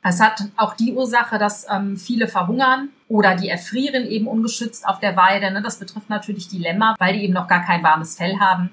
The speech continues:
Und auch ein Grund hierfür sind eben die Überzüchtungen, die vor allen Dingen eben die Qualität des Felles im Auge haben.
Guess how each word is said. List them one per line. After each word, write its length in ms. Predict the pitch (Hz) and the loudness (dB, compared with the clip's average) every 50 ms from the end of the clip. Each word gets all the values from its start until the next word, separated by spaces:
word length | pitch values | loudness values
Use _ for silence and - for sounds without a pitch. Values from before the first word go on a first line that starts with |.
| _ _ _ | _ _ _
Und 500 | - 196 202 208 208 208 202 196 - - | 0 2 4 6 6 6 6 4 2 2
auch 200 | 180 202 - - | 2 2 2 2
ein 220 | 240 220 233 240 | 2 0 0 0
Grund 360 | 214 190 185 208 226 233 240 220 | -2 -2 -2 -2 0 0 -2 -4
hierfür 420 | - - 247 262 254 - 233 220 | -4 -2 -2 -2 -2 -2 -2 0
sind 220 | 190 196 196 185 | 0 0 -2 -2
eben 220 | 185 185 175 185 175 | -2 -2 -2 -2 -2
die 80 | 180 | -2
Überzüchtungen, 1120 | 175 185 175 170 170 170 - - - 277 294 - - - 277 262 254 262 254 254 254 254 - - _ - | -4 0 0 0 0 0 0 -2 -4 -2 -4 -4 -4 -2 -2 0 0 0 0 0 0 -2 -4 -10 _ 0
die 140 | 214 208 196 | 2 2 2
vor 240 | 180 - 190 - - | 2 2 0 2 2
allen 260 | 175 185 196 202 196 | 2 2 2 0 0
Dingen 160 | 196 190 190 | -2 -2 -4
eben 300 | - 180 190 180 180 175 | -4 -2 0 2 2 2
die 100 | 175 175 | 0 0
Qualität 500 | - - 180 170 175 180 180 208 196 - | -2 0 0 2 2 2 2 0 -2 -2
des 140 | 180 - - | -4 -6 -4
Felles 320 | - 196 214 226 247 - - | -2 -2 -2 -2 -2 -4 -6
im 120 | 180 175 | -6 -4
Auge 400 | - 180 190 196 190 185 175 175 | -2 0 0 2 2 0 0 2
haben. 500 | 180 180 170 170 180 180 175 175 175 - | 4 4 4 4 4 2 -2 -4 -4 -8